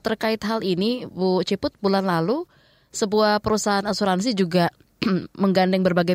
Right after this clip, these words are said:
pihak nih, Bu, termasuk Kemen P P P A juga untuk meningkatkan literasi keuangan masyarakat.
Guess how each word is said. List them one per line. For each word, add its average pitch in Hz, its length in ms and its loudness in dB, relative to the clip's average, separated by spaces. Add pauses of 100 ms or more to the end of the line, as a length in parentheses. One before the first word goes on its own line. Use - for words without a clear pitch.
pihak 196 240 -2
nih, 151 160 0
Bu, 151 80 2
termasuk 160 400 0
Kemen 165 240 -2
P 160 80 0
P 160 80 -2
P 160 160 -2
A 160 160 0
juga 160 480 -2
untuk 156 480 -2
meningkatkan 151 400 -4
literasi 156 480 -4
keuangan 151 400 -2
masyarakat. 147 560 -6